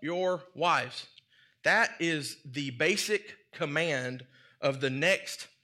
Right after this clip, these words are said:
several verses. We, we could almost stop right there if we, if we, if we could. Paul, of course, went on because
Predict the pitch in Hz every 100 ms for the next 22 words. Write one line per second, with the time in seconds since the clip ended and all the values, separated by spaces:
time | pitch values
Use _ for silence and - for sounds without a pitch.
0 | _ - 180 180 170 143 139 139 120 104
1 | - - _ _ _ _ _ _ _ -
2 | 64 - 131 160 165 196 170 139 156 165
3 | 156 - - 156 165 - 139 135 131 123
4 | 127 131 - _ - _ 131 - 139 127
5 | 120 - 131 127 127 120 117 _ _ _
6 | _ - 113 113 - 139 123 127 131 131
7 | - 151 127 120 147 165 131 151 139 139
8 | 127 131 127 127